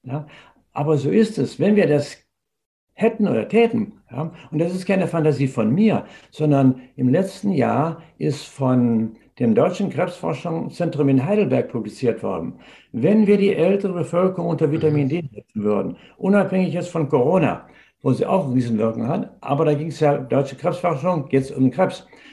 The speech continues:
Speaker 1: Wenn wir alle älteren, äh, Personen unter Krebs, unter Vitamin D setzen würden, hätten wir dreißigtausend tote Krebspatienten weniger.
Speaker 2: Mhm.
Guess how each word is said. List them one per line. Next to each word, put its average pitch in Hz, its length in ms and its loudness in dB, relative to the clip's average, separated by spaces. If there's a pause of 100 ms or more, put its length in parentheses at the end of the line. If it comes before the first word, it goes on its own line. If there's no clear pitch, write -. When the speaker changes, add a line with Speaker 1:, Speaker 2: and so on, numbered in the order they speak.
Speaker 1:
Wenn 185 220 2
wir 185 160 2
alle 190 160 0
älteren, 180 580 -2
äh, 151 260 2
Personen 165 360 -2
unter 156 160 0
Krebs, - 340 -8
unter 147 340 0
Vitamin 151 280 2
D 160 100 2
setzen 139 400 0
würden, 139 220 2 (340)
hätten 190 480 0
wir 170 200 0
dreißigtausend 160 1300 0
tote 156 420 2
Krebspatienten 143 800 -2
weniger. 110 480 -2 (120)
Speaker 2:
Mhm. 110 280 -8